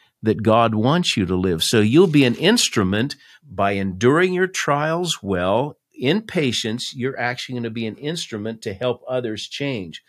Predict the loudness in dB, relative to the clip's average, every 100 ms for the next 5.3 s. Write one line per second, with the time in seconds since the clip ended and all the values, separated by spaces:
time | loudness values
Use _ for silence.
0 | _ _ _ -4 -2 -2 -2 -2 0 0
1 | 0 -2 -6 _ -6 -2 0 -2 -4 -4
2 | 2 4 4 2 2 0 0 -2 -2 -2
3 | 2 2 2 -2 -4 -4 -6 -10 _ _
4 | _ _ -6 -6 -6 -4 0 0 -2 -4
5 | 0 0 -2